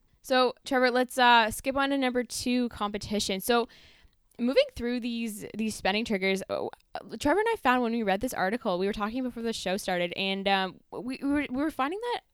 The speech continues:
some of these are driven more by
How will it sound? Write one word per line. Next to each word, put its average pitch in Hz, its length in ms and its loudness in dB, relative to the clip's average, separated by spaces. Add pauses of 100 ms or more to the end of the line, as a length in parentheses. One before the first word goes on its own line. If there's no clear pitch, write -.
(200)
some 233 200 -6
of 269 120 -4
these 226 240 -6
are 208 100 -2
driven 202 500 -4
more 185 300 -4
by 175 480 0